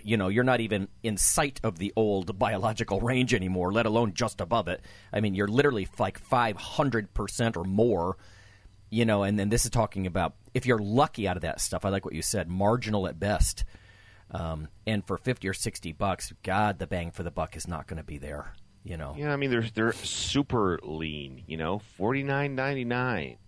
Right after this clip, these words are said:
Speaker 1: Yeah, the ingredients seem rehashed.
Speaker 2: Well, it, it just,
Speaker 1: The,
Speaker 2: you
Speaker 1: the
Speaker 2: know, it
Speaker 1: technique, the
Speaker 2: reeks of
Speaker 1: marketing,
Speaker 2: it
Speaker 1: right? It all seems kind of the same.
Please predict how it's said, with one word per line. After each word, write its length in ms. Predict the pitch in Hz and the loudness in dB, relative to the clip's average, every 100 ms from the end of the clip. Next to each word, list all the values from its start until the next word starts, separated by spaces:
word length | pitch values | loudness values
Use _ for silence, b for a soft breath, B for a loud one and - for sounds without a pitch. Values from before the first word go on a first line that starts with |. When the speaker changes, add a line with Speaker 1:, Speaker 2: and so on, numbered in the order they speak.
| - | -4
Speaker 1:
Yeah, 120 | 117 110 | 0 4
the 120 | 110 | 4
ingredients 640 | 107 120 139 139 127 - - | 4 2 4 4 2 -2 -4
seem 380 | - - 123 110 | -6 0 2 4
rehashed. 640 | 110 107 107 104 - - - - - - - - | 4 4 2 0 -4 -10 -18 -20 -20 -20 -20 -10
Speaker 2:
Well, 140 | 156 151 | -6 -4
it, 200 | 131 - | -4 -4
it 140 | 139 | -4
just, 180 | - 156 | -4 -2
Speaker 1:
The, 120 | 123 | -2
Speaker 2:
you 140 | 95 123 | 0 8
Speaker 1:
the 60 | |
Speaker 2:
know, 100 | 117 | 8
it 40 | 156 | 8
Speaker 1:
technique, 320 | 110 135 147 | 6 4 4
the 60 | 135 | 4
Speaker 2:
reeks 40 | |
of 60 | 123 | 6
Speaker 1:
marketing, 440 | 127 - 143 151 180 - - | 6 6 2 2 0 -4 -10
Speaker 2:
it 60 | - | 0
Speaker 1:
right? 260 | 104 117 | 2 2
It 80 | 98 | 2
all 120 | 113 | 0
seems 340 | 131 - 127 - | 2 0 0 0
kind 280 | - 135 131 | 0 2 2
of 140 | 117 | 0
the 80 | 120 | 0
same. 320 | - 170 185 | 2 0 -2